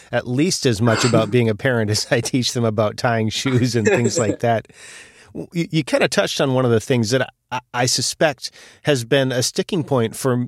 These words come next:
Speaker 1: many missionaries and ministry leaders, especially when the, the ministry is largely formed around their personality and their skill set and their vision.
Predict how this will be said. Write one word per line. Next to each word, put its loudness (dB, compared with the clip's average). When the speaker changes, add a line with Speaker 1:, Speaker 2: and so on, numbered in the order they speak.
Speaker 1:
many 2
missionaries 0
and -2
ministry 0
leaders, -2
especially -2
when 2
the, 0
the -2
ministry 0
is -6
largely -2
formed 0
around 2
their 0
personality 0
and 0
their 2
skill 2
set 0
and 0
their 2
vision. 0